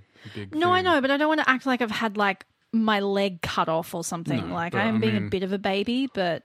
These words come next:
Speaker 1: the worst pain you've ever experienced is the worst pain you've ever experienced. So
Speaker 2: It's
Speaker 1: you
Speaker 2: not even
Speaker 1: can't
Speaker 2: that
Speaker 1: com-,
Speaker 2: it's
Speaker 1: you can't,
Speaker 2: painful,
Speaker 1: no, but
Speaker 2: though. It's
Speaker 1: what I
Speaker 2: just
Speaker 1: mean is you can't compare it to
Speaker 2: Yeah.
Speaker 1: other people's pain because you haven't experienced it.
Speaker 2: It's just, I think,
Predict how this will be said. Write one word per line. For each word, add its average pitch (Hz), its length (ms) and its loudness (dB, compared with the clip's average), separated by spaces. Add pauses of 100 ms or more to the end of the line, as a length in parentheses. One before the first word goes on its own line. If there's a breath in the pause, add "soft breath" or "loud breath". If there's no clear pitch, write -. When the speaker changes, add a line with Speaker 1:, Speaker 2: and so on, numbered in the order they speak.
(140)
Speaker 1:
the 120 60 -4
worst 131 300 -2
pain 131 140 0
you've 117 140 -2
ever 113 160 0
experienced 104 580 -6
is 98 100 -12
the 101 60 -10
worst 98 260 -10
pain 95 120 -12
you've 95 120 -12
ever 92 120 -12
experienced. - 640 -14 (140)
So - 140 -12
Speaker 2:
It's 104 120 -6
Speaker 1:
you 359 80 2
Speaker 2:
not - 20 2
even 480 120 2
Speaker 1:
can't 508 100 4
Speaker 2:
that 466 80 2
Speaker 1:
com-, 339 60 4
Speaker 2:
it's 220 100 -6
Speaker 1:
you 120 80 -6
can't, 135 160 2
Speaker 2:
painful, 277 280 0
Speaker 1:
no, 143 120 6
but - 80 2
Speaker 2:
though. - 180 2
It's 120 140 -4
Speaker 1:
what 139 100 2
I 131 40 6
Speaker 2:
just 127 100 2
Speaker 1:
mean 131 160 0
is 113 100 -4
you 117 60 -8
can't 107 280 -4
compare 113 420 -2
it - 80 -10
to 220 200 -2
Speaker 2:
Yeah. 196 200 4
Speaker 1:
other 139 80 0
people's 107 180 -10
pain 113 240 -4
because 101 280 -10
you 101 100 -8
haven't 101 180 -8
experienced 110 520 -8
it. 80 140 -14
Speaker 2:
It's - 240 -2
just, - 460 -2 (580)
I 254 80 6
think, 285 460 -2